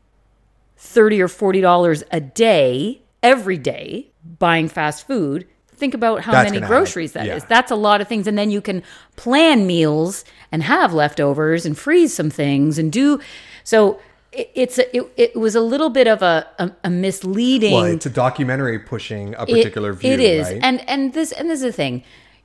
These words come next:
Speaker 1: you know, at the time, I think it was, I don't remember the year that that came out. Um,
Speaker 2: I'm gonna, I'm gonna put it on our page. So,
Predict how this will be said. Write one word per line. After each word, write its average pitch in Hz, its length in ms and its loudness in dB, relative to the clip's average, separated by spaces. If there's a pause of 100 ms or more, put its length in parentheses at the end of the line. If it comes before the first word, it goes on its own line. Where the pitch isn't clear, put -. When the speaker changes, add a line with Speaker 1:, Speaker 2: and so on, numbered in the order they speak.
Speaker 1:
you 254 100 -2
know, 226 360 2 (580)
at 233 200 -2
the 220 80 -10
time, 240 540 -4
I 196 60 -8
think 269 200 -14
it 277 60 -12
was, - 240 -14 (540)
I 180 120 -14
don't 220 160 -6
remember 175 280 -4
the 147 120 -4
year 135 240 -4
that 139 160 -8
that 131 180 -8
came 127 240 -4
out. 120 240 -4 (580)
Um, 123 340 -6
Speaker 2:
I'm 120 100 0
gonna, 120 280 0
I'm 113 60 -6
gonna 113 140 0
put 107 180 -6
it 101 80 -4
on 95 140 -4
our 90 100 -8
page. 85 380 -14
So, 87 380 -12